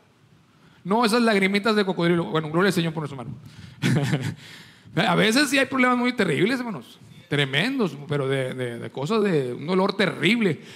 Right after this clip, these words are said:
A veces, pues, simplemente no, a lo mejor no lloramos físicamente, ¿verdad? Pero es un dolor tremendo, hay problemas.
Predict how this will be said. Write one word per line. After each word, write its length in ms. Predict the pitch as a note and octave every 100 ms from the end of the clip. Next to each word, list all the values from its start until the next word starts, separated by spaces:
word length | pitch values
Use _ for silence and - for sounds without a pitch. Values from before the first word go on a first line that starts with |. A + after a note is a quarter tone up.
| -
A 100 | -
veces, 260 | D#3 G#3 A3 A3
pues, 240 | G3+ F3
simplemente 440 | G3+ A3 A3 G#3+ G#3+
no, 200 | F#3+ G#3
a 40 |
lo 60 | F#3
mejor 160 | D3+ G#3
no 120 | G#3+
lloramos 380 | G3+ F#3+ G#3 F3+
físicamente, 720 | G3+ F#3+ G3+ F3+ G3+ G3 A#3
¿verdad? 200 | G3 F3+
Pero 160 | G3+ E3
es 100 | -
un 140 | F3+
dolor 340 | G#3 C4+ A#3+ A#3+
tremendo, 460 | A#3+ G#3 A3 F#3+
hay 140 | D#3+ D#3+
problemas. 440 | B3 A#3+ B3 F#3